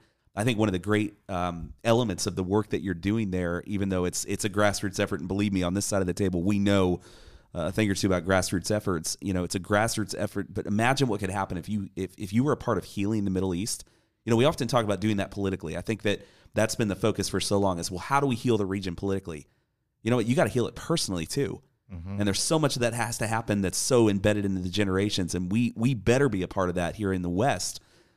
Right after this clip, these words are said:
Speaker 1: because we've, I think we've caused so much of that as well. Would you agree with that statement, or what do you think?
Speaker 2: Well, in order to heal, you gotta start with one person at a time,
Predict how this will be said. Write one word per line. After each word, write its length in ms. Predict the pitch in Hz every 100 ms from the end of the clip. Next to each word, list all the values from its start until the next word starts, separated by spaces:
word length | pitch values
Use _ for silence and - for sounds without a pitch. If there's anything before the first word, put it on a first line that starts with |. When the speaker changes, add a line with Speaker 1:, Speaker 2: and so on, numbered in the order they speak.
| _
Speaker 1:
because 320 | 101 107 95
we've, 280 | 95 98 - -
I 120 | 98
think 180 | 120 95
we've 180 | 92
caused 300 | - 101 95
so 80 | -
much 240 | 85 80 85
of 60 |
that 140 | 82 80
as 140 | 87
well. 160 | 90 82
Would 140 | 87
you 80 | 95
agree 180 | 90 98
with 60 |
that 160 | 98 95
statement, 340 | 110 98 107
or 60 | 87
what 80 | 90
do 20 |
you 60 |
think? 220 | 92 85 - - - - -
Speaker 2:
Well, 240 | 104 104 95
in 140 | 98
order 220 | 104 107
to 180 | 101 -
heal, 320 | 92 - 101
you 140 | 90 90
gotta 240 | 95 87
start 240 | - 90 85
with 140 | 85
one 180 | 87 85
person 340 | 85 80 90
at 80 | 82
a 60 | 78
time, 320 | - 76